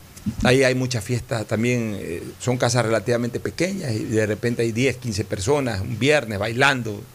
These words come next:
chupando. Ahí están las consecuencias, pues se le dice a la gente, pues ya, ¿qué más se puede hacer? Oye, antes de irnos a la pausa, felicitar la designación de Tanya Varela como, eh, nueva comandante general de la policía. Una, una oficial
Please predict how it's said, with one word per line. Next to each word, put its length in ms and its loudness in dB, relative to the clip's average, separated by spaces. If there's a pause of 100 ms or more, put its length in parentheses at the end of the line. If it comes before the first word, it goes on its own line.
(340)
chupando. 520 2 (1120)
Ahí 60 -2
están 180 2
las 80 2
consecuencias, 480 -2
pues 100 -8
se 100 0
le 100 4
dice 200 2
a 40 4
la 100 -2
gente, 240 -4
pues 120 -2
ya, 140 2
¿qué 220 2
más 180 0
se 80 -2
puede 220 0
hacer? 280 -6
Oye, 280 4 (360)
antes 260 4
de 80 6
irnos 140 0
a 60 2
la 140 0
pausa, 360 0
felicitar 600 0
la 100 4
designación 680 0
de 200 0 (460)
Tanya 280 4
Varela 420 2
como, 340 -4 (760)
eh, 140 -4
nueva 320 4
comandante 600 2
general 340 4
de 80 0
la 140 0
policía. 480 -2
Una, 260 0
una 160 2
oficial 800 2